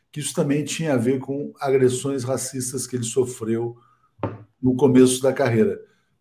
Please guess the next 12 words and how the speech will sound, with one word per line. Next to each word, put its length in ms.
Acho 120
que 40
você 80
queria 160
complementar 540
algo 220
aí 100
do 100
Paulo, 240
Florestan, 440
por 120
favor. 420